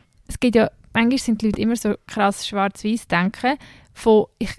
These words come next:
nein, ich gehe nicht zum Doktor, es muss doch nicht, gibt's ja auch noch so Zwischenschritte, wie zum Beispiel, ich lüte vielleicht einfach mal an einer St-, Neume an. Man kann ja einfach einmal zum Beispiel beim Arzt anrufen, oder je nachdem, was man halt für ein Modell hat,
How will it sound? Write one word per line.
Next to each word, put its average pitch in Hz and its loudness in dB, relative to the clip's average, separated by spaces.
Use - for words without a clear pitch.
nein, 220 2
ich - -2
gehe 196 0
nicht 196 0
zum 269 -8
Doktor, 214 -4
es 208 -4
muss 214 -2
doch - -6
nicht, 208 0
gibt's - -6
ja 208 -2
auch 202 0
noch 202 0
so 196 -6
Zwischenschritte, 220 0
wie 202 -4
zum 202 -4
Beispiel, - -4
ich - -8
lüte 214 -6
vielleicht 202 -8
einfach 196 -2
mal 190 2
an 185 -2
einer 185 -2
St-, - -12
Neume 190 2
an. 196 0
Man 220 2
kann 220 6
ja 208 4
einfach 196 0
einmal 190 2
zum 196 -4
Beispiel 196 -2
beim 190 -2
Arzt 180 -6
anrufen, 208 2
oder 160 -8
je 175 -6
nachdem, 170 -8
was 170 -6
man 185 -6
halt 190 -12
für - -8
ein 214 -10
Modell 185 2
hat, 190 2